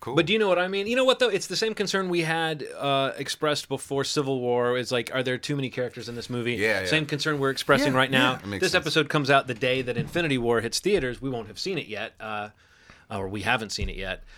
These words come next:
Speaker 2: But yeah, there's that question of, is it too much? So yeah, I think that's
Speaker 1: Yeah.
Speaker 2: always gonna be the problem with any kind of comic book thing, is the way that you build on the world in the sequel, the way that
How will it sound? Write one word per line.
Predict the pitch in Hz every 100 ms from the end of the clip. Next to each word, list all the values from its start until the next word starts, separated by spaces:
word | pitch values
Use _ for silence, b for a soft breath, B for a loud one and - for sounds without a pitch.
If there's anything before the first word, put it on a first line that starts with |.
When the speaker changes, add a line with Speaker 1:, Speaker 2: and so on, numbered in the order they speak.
| B
Speaker 2:
But | 165 170
yeah, | 131
there's | 139 139
that | 127
question | - 120 - 98
of, | 104
is | 113
it | 120
too | - 127
much? | 107 87 -
So | 127
yeah, | 120 110
I |
think | 127 175
that's | 170 151
Speaker 1:
Yeah. | 156
Speaker 2:
always | 165 151
gonna | 147 135
be | 127
the |
problem | 117 131 123 120 113
with | 107
any | 127
kind | 113 113
of | 104
comic | 117 117 101
book | 110
thing, | - 110
is | 104 92 -
the | 123
way | 110 131 143
that | 135 113
you | 127
build | 101 123 117
on | 113
the | 110
world | 113 113 107
in | 107
the | 107
sequel, | - 113 107
the | 110
way |
that | 113